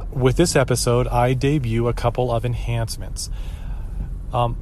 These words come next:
my episode number is gonna be present in the title of each episode. That's a pretty good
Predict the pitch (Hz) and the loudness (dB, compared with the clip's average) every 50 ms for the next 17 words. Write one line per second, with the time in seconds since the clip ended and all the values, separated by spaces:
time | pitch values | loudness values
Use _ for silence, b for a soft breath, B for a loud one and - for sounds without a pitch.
0 | - - - 135 135 131 127 127 131 156 151 - - 165 160 147 131 127 123 120 | -6 -6 -2 0 2 2 2 2 0 0 0 4 6 6 6 6 4 4 4 4
1 | 127 135 127 120 117 147 190 202 147 131 113 - 135 123 120 117 120 120 117 117 | 4 4 4 4 4 4 4 2 2 2 2 2 2 2 2 2 2 2 2 2
2 | 113 - - 127 117 117 107 120 120 123 127 123 123 120 120 - - - 113 110 | 0 0 2 4 4 4 4 2 0 0 0 0 0 0 -2 -2 0 2 2 2
3 | 107 110 113 135 165 170 - - - - - - - - - - - - - - | 2 2 2 2 2 0 -2 -4 -4 -4 -4 -6 -6 -6 -8 -6 -6 -6 -2 0
4 | - 143 127 135 127 - - 117 110 117 110 - - 120 127 147 156 160 - - | 2 2 4 4 2 4 4 2 2 2 2 2 4 4 4 4 2 0 0 2
5 | - 185 180 - 151 123 - 147 139 127 123 117 127 127 120 117 117 117 113 | 4 4 6 4 2 2 4 2 4 4 2 2 4 4 4 4 4 2 0